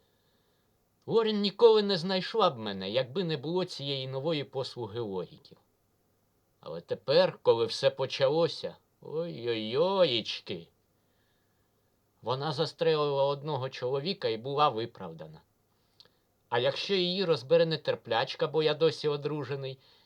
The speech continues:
і вона спитає нову послугу логіків, як звільнити мене і запопасти у місці, де я маю одружитися з нею о восьмій тридцять вечора, він же ж їй розкаже.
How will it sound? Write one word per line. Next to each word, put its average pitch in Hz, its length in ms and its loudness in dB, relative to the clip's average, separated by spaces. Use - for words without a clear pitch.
і 147 100 -2
вона 156 260 0
спитає 151 540 -2
нову 151 280 -4
послугу 151 580 0
логіків, 143 520 0
як 147 240 -2
звільнити 143 600 -6
мене 135 300 -4
і 120 60 -4
запопасти 139 720 -4
у 139 140 -8
місці, 147 520 -6
де 135 160 -4
я 139 120 0
маю 131 280 -2
одружитися 131 720 -6
з 120 80 -6
нею 135 260 -4
о 123 60 0
восьмій 127 360 -4
тридцять 120 500 -8
вечора, 120 600 0
він 156 180 4
же 170 160 2
ж 151 100 -2
їй 180 200 2
розкаже. 190 640 6